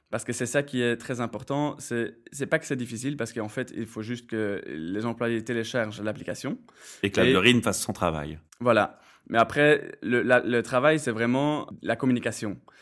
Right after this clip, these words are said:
Speaker 1: Et c'est là où on vient aider, on vient aider en faisant des, des workshops avec le département de communication des, des clients et tout ça. Et on a tous nos matériels qu'on donne en support, évidemment.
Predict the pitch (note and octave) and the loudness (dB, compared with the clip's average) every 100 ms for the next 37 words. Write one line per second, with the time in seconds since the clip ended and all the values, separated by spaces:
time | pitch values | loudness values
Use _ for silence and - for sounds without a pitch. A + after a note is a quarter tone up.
0 | _ A2 A2 B2+ C3+ A#2+ A2+ A2+ A2+ A2 | _ -8 -2 4 4 4 0 0 0 0
1 | A2 B2+ C#3 A2+ G#2+ A2 A2 A2 A#2+ A2+ | 2 2 2 0 -2 -4 -4 -2 -2 -2
2 | G#2+ - G#2 A2+ G#2+ G2+ F#2+ G#2 G#2 - | -4 -8 -6 -4 -2 -4 -4 -6 -6 -8
3 | A2 G#2+ G2+ G2 - G#2 A2 G#2+ - G#2+ | -8 -6 -6 -8 -8 -10 -8 -10 -8 -8
4 | G#2 A2 G2+ G#2 - G#2 G2+ D2+ E2+ - | -6 -8 -8 -10 -8 -6 -6 -8 -12 -10
5 | A2 G#2 G#2+ G#2+ E2+ F#2+ D#2 G#2+ A2 E2+ | -6 -4 -4 -4 -4 -8 -8 -10 -6 -4
6 | G#2 G#2+ A2+ A#2 A#2 A#2+ A2+ A2+ A2+ A#2 | -4 -2 -2 -2 -2 -2 0 0 0 -2
7 | A#2 A2 G#2+ G#2 - - C3+ A2+ G#2 G#2 | -2 -4 -4 -6 -8 -4 -2 -2 -4 -6
8 | C#3 | -6